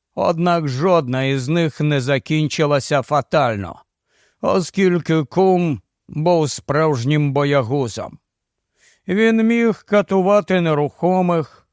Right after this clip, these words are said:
іноді гвалтував в'язнів, але от вбити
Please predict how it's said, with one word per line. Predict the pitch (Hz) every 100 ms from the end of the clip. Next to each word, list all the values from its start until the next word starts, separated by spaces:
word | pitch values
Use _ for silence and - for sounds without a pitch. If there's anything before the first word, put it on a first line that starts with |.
| -
іноді | 220 214 202 185
гвалтував | 202 180 208 190 202 208 202 135 120
в'язнів, | 127 151 135 113 113 90 - _ _ _
але | - 151 147
от | 131 131 117
вбити | 113 117 113 180 180 139 175 160 151